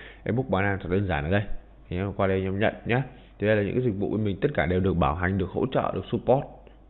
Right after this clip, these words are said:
nhá. Tất cả đều như vậy luôn. Thế dù anh em mua ít, mua nhiều hay bất kỳ một điều gì thì anh em đều có thể inbox trực tiếp cho mình, mình đều, mình thì một, một, một mình không thể là, bản thân mình thì không support trực tiếp cho tất cả mọi người được. Thế nhưng mình có đội ngũ hỗ trợ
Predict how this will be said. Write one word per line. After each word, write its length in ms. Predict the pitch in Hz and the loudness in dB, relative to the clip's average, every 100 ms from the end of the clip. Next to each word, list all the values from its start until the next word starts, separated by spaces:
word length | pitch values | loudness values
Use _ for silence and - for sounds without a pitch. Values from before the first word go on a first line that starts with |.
| - | 0
nhá. 160 | 123 143 - - - - - - - - - - - | 0 0 -6 -20 -20 -20 -20 -20 -20 -20 -20 0 4
Tất 80 | 175 - | 6 8
cả 140 | 104 | 6
đều 180 | 104 104 | 6 4
như 140 | 110 | 4
vậy 140 | 107 - | 4 4
luôn. 180 | 110 110 - - - - - | 0 -2 -12 -20 -20 -18 -6
Thế 100 | 95 | -2
dù 200 | 104 95 | 2 2
anh 200 | 98 98 | 2 0
em 220 | 104 104 | -2 0
mua 120 | 110 | 0
ít, 200 | - 147 - | 2 2 0
mua 160 | 110 107 | -2 -2
nhiều 280 | 110 101 87 | 0 0 -2
hay 180 | 101 101 | 0 2
bất 180 | 147 | 2
kỳ 160 | - 101 | 2 0
một 160 | 95 87 | 0 -2
điều 160 | 85 | -4
gì 160 | 82 87 - - - | -4 -6 -10 -18 -10
thì 80 | 87 | -6
anh 80 | |
em 180 | 95 95 | -4 -4
đều 140 | 87 87 | -2 -4
có 60 | 90 | -4
thể 60 | |
inbox 240 | - 104 117 | -4 -4 -4
trực 120 | 92 | -4
tiếp 100 | 127 127 | -2 0
cho 80 | |
mình, 200 | 104 87 | -2 -2
mình 160 | 82 82 | -4 -4
đều, 180 | 80 76 - - - - - - - | -6 -6 -12 -20 -20 -20 -20 -14 -6
mình 220 | 101 92 | -4 -2
thì 200 | 92 92 | -2 0
một, 200 | 90 98 | 0 0
một, 240 | 87 101 98 | 0 0 0
một 220 | 104 104 | 0 0
mình 300 | 107 110 98 | 0 0 -2
không 220 | - 123 | -2 0
thể 140 | 90 | 0
là, 220 | 82 80 85 - - - - - - | 0 -2 -6 -14 -20 -18 -16 -8 0
bản 140 | 82 | 4
thân 100 | 143 | 6
mình 120 | 127 104 | 6 4
thì 100 | 98 | 2
không 300 | 143 139 131 | 2 0 2
support 300 | 147 143 165 - | 0 0 0 0
trực 160 | 104 | 0
tiếp 100 | 147 147 | 0 2
cho 80 | 135 | 2
tất 100 | 185 - | 0 -2
cả 100 | 87 | -6
mọi 100 | 95 | -4
người 160 | 101 | 2
được. 220 | 110 107 - | 2 2 0
Thế 60 | 101 | -4
nhưng 180 | 117 113 | -2 -2
mình 160 | 101 92 | -2 -2
có 280 | 82 85 120 | -2 -2 -2
đội 120 | - | -2
ngũ 240 | 107 98 | 0 0
hỗ 180 | 151 147 147 | 0 0 0
trợ 200 | - | -2